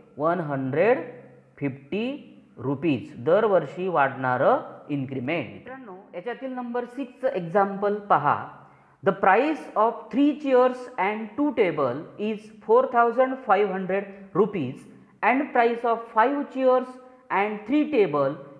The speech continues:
is a seven thousand rupees. Then find the price of two chairs and two tables. याच्यात काय दिलं आपल्याला मित्रांनो, की तीन खुर्च्या आणि दोन table यांची किंमत दिली आहे चार हजार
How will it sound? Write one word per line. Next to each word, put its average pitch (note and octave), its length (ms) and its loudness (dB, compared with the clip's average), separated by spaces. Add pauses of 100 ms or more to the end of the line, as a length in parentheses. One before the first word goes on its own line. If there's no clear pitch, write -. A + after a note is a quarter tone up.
(100)
is F3+ 160 -2
a - 20 -6 (100)
seven B3+ 380 4
thousand G#3 680 0
rupees. F3+ 560 -2 (340)
Then C#3+ 380 2 (380)
find C#4 360 2
the C#4+ 120 2
price G3 400 2
of F#3+ 100 0 (180)
two C4 240 -4
chairs D3+ 380 -2 (480)
and G3+ 180 0 (300)
two C#4 100 2 (240)
tables. G2 400 -4 (380)
याच्यात C4 260 0
काय C4 120 4
दिलं B3+ 160 2
आपल्याला A3+ 300 0
मित्रांनो, G#3+ 440 -2 (100)
की B3+ 80 -4 (220)
तीन D4+ 240 2 (100)
खुर्च्या B3+ 340 2
आणि A#3+ 180 0
दोन G#3+ 320 2
table G#3 280 0
यांची F#3+ 260 -4
किंमत F3 260 -6
दिली F3 300 -2
आहे C4 80 0 (720)
चार A3 240 6 (260)
हजार F#3+ 380 4